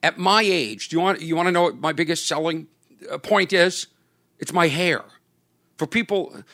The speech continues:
in my age category, the fact that I even have any hair excites,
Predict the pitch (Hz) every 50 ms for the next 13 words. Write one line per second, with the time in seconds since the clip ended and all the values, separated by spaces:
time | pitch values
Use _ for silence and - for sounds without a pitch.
0 | _ _ - 202 214 247 233 214 202 190 180 165 156 165 160 - - - 156 135
1 | 131 123 107 120 123 123 127 - - 214 220 226 - - 185 156 131 135 160 156
2 | 151 147 - 135 120 117 - - 185 196 202 208 190 151 127 127 170 170 165 139
3 | 104 95 - - _ _ _ _ _ _ _ _ _ _ _ _ _ _ _ -
4 | 170 - - - - - - - 185 - 147 - _ - - - -